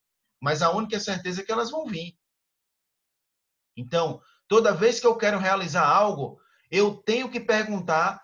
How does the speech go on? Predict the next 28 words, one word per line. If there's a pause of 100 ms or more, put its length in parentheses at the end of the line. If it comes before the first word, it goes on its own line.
(260)
por
que
eu
vou
realizar
aquilo. (1400)
Porque
quando
vier
dificuldades,
problemas,
obstáculos, (500)
eu
vou
superar
absolutamente
todos, (120)
porque
eu
tenho
um
motivo,
eu
tenho
um
porquê
muito
maior